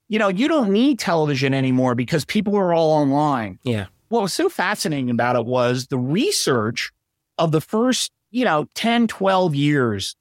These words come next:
Speaker 1: of the internet, the research told you that the conversion that you got from online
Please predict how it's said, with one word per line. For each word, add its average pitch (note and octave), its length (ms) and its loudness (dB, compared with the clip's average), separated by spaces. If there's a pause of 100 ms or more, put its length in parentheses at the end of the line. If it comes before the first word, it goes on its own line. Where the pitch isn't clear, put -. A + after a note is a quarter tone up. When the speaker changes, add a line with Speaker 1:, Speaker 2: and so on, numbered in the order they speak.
(160)
Speaker 1:
of B2+ 560 2 (320)
the C3 180 -2
internet, G#2 580 -2 (380)
the D#3 80 -2
research F3+ 760 0
told C4+ 420 0
you G#2 460 0 (100)
that D3 300 -2
the - 80 -8
conversion D#3+ 920 0
that C3+ 180 -2
you C3+ 180 0
got A2 500 0 (800)
from D#3+ 500 2
online C3+ 960 0